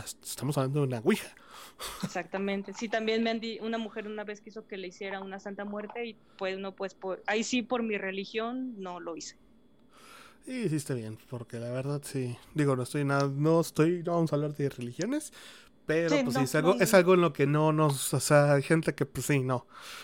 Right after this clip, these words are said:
Speaker 1: <laughs> Lo mejor es
Speaker 2: <laughs>
Speaker 1: alejarse, eh, lentamente de eso.
Speaker 2: Sí, exactamente. Y bueno, este, ah, bueno, ya si quieren saber mi religión, yo soy Wicca, entonces,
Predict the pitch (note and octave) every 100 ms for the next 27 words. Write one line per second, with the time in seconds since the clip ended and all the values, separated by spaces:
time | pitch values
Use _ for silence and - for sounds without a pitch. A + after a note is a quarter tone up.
0 | - - A#3 - - - E3+ D#3+ F#3 F#3+
1 | D#3 C#3+ D3+ D3 - D#3 C#3+ C3+ C3 C3
2 | B2+ C#3 C#3 C#3 C3+ C#3+ D3 C#3 D3 C#3+
3 | D3 D3+ C#3 C#3+ - - - - _ _
4 | _ - A3+ A3+ A#3 A3+ A3 A3+ A3 A3
5 | A3 G#3+ - _ _ _ _ _ _ A#3
6 | C4 B3+ A#3 G#3+ - G#3+ G#3 G3 G3 _
7 | _ _ - G3+ A3 B3+ C4 B3+ D4 D4
8 | C#4+ D4+ D#4 D4+ A3+ A3+ A3+ A3+ A3 G#3
9 | G3+ G3+ A3 G#3+ G#3+ A3 G#3+ A3 G#3 G3
10 | F#3+ F#3+ F3+ F#3 _ _ F#3 G3 F#3+ -
11 | F#3+ F#3+ F#3+ F#3 F3+ F3+ - -